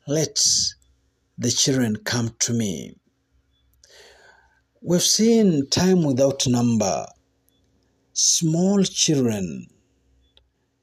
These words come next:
because of what they've seen on T Vs and watched on internet or seen on video games, commit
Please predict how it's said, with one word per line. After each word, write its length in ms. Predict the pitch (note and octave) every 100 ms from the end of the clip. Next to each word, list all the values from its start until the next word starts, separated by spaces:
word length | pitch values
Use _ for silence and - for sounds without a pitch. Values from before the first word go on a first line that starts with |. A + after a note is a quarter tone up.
| _
because 380 | C#3 - F#3 E3+
of 220 | C#3 A#2
what 140 | D3 C#3+
they've 260 | B2 A2+
seen 880 | - - - D#3 D3+ C#3 B2+ A2 G2+
on 320 | F#2+ F#2 F2+ -
T 200 | C3 B2+
Vs 480 | B2 A2 G2+ F#2+
and 200 | G2 F#2+
watched 520 | F#2+ F2+ B2 A#2+ - A2
on 100 | G#2
internet 720 | A2+ A2+ A#2 A#2 G#2 F2+ - - - - _ - _ _ _ _
or 180 | - G2
seen 380 | - - B2+ B2
on 180 | A2 A2
video 220 | A#2 A2+
games, 880 | A#2+ A2 G#2 F#2+ F2+ - - - - _ _ _ _ _ -
commit 300 | G3+ G3